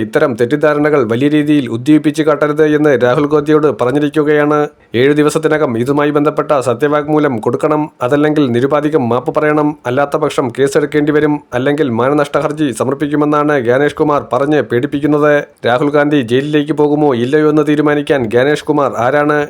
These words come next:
ഗ്യാനേഷ് കുമാർ സ്വന്തം സുരക്ഷ നോക്കിയാൽ നല്ലത്. കാരണം രാജീവ് കുമാർ ഇപ്പോൾ ഒളിവിലാണ്. ഇന്ത്യ വിട്ട് മാൾട്ടയിൽ സുഖവാസത്തിന് പോയിരിക്കുകയാണ്. ഇന്ത്യയിൽ നിന്നും പണം കടത്തലും വലിയ തോതിൽ വിദേശ അക്കൗണ്ടുകളിലേക്ക് പണം നിറച്ചുകൊണ്ട് ഇന്ത്യ രാജ്യം വിടുന്നവർ ആരുടെ സഹായത്തോടെയാണ് അത് ചെയ്യുന്നത്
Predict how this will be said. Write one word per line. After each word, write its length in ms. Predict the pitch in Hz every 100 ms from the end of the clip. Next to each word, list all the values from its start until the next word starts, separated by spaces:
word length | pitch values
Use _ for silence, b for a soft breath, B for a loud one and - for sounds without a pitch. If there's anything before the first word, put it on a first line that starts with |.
| -
ഗ്യാനേഷ് 300 | 117 143 143
കുമാർ 200 | 151 147 120
സ്വന്തം 280 | - 131 151 139
സുരക്ഷ 220 | 147 156 143
നോക്കിയാൽ 320 | 147 156 139 110
നല്ലത്. 320 | 123 147 151 147 - 113
കാരണം 260 | 127 147 113
രാജീവ് 260 | 117 143 147
കുമാർ 220 | 147 147 127 117
ഇപ്പോൾ 180 | 123 123 113
ഒളിവിലാണ്. 440 | 139 151 151 151 147 - 123
ഇന്ത്യ 180 | 123 156 151
വിട്ട് 200 | 147 156 110
മാൾട്ടയിൽ 360 | 123 139 156 127 120
സുഖവാസത്തിന് 520 | 127 147 143 151 151 147
പോയിരിക്കുകയാണ്. 680 | 151 143 147 151 151 151 151 - 120
ഇന്ത്യയിൽ 220 | 139 156 151
നിന്നും 200 | 151 113 113
പണം 180 | 147 151
കടത്തലും 340 | 147 156 143 104 -
വലിയ 180 | 120 147 151
തോതിൽ 220 | 151 139 113
വിദേശ 220 | 135 143 151
അക്കൗണ്ടുകളിലേക്ക് 680 | - 156 156 156 151 147 143 -
പണം 180 | 123 147 151
നിറച്ചുകൊണ്ട് 460 | 147 156 151 147 139
ഇന്ത്യ 180 | 120 151 151
രാജ്യം 220 | 151 147
വിടുന്നവർ 360 | 147 151 147 - - 117
ആരുടെ 240 | 143 156 147
സഹായത്തോടെയാണ് 640 | 147 151 151 151 156 151 139 123
അത് 100 | 131 120
ചെയ്യുന്നത് 360 | 127 156 156